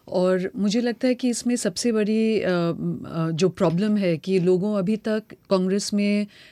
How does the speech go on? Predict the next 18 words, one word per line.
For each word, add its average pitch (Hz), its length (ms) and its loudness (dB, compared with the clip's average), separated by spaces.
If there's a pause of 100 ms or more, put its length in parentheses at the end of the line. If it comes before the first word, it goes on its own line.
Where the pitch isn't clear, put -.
(120)
विश्वास 208 460 2
नहीं 208 180 2
रख 165 200 0
पा 165 120 0
रहे 151 160 -2
हैं 156 200 -4 (380)
कि 208 100 0
अगर 196 360 0
बीजेपी 185 640 -2
से 202 160 -2
तंग 202 320 0
भी 220 140 4
हैं 165 220 -2
पर 175 260 -2 (560)
कौ-, 202 180 4
ये, 214 380 4
आ, 170 580 -2
vote 196 460 0